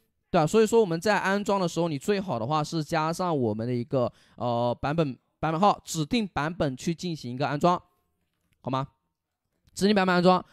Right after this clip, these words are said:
而且的话，记住啊，你使用它的话，一定要搭配着浏览器和驱动。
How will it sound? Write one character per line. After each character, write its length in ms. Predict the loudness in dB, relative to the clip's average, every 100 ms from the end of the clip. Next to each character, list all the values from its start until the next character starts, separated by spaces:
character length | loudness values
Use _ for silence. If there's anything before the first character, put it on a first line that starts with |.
| _ 8
而 200 | 10 10
且 240 | 6 2
的 80 | 4
话， 240 | 4 4
记 240 | 0 0 0
住 140 | 4
啊， 180 | 6 6
你 160 | 4
使 280 | 0 -2 -2
用 180 | -2 -2
它 220 | 0 2
的 80 | 4
话， 200 | 2 0 _ _
一 300 | -2 2 2
定 320 | 2 2 4
要 240 | 8 8 8
搭 360 | 0 2 2
配 320 | 2 0 -4 -4
着 240 | -2 0
浏 220 | 0 0
览 240 | 0 -2 -6
器 300 | -6 -2 -2
和 260 | -2 -4
驱 260 | -4 -4 2
动。 220 | 2